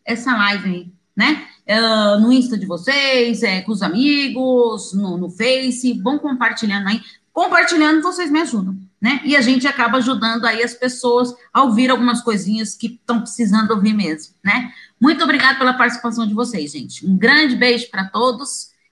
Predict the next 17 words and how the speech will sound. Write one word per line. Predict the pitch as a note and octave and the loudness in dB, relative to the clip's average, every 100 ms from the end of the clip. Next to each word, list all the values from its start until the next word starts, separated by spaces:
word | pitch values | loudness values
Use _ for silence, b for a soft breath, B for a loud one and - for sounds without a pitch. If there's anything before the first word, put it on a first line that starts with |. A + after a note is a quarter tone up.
| _ | _
e | B3 C4 | 0 2
até | A#3+ B3 C4 D4+ - _ | 2 2 0 0 -8 _
quinta-feira | C4 C#4+ C#4+ D#4 D4 D4 D4 | 2 2 0 -2 2 2 2
que | D4 | 0
vem | A#3+ C#4+ | 0 2
na | C#4 B3+ | 2 2
nossa | A#3+ - A3 | 2 0 -4
próxima | - E3+ F3+ - G3+ | -2 -2 -2 0 2
live, | F#3+ F3 F#3+ - | 4 2 0 -2
às | G#3+ F#3 | -4 -4
onze | D#3 E3 A#3 | -6 -4 0
horas, | F#3+ F3 G3+ | 2 0 -2
encontro | G#3 - F#3 F#3+ | -6 -8 -8 -2
marcado | F#3+ F#3+ F#3 - | -2 0 -2 -4
com | F3+ | -8
vocês, | F#3+ G#3 D#3 C#3+ | -12 -10 -14 -16
gente. | - _ - | -20 _ -20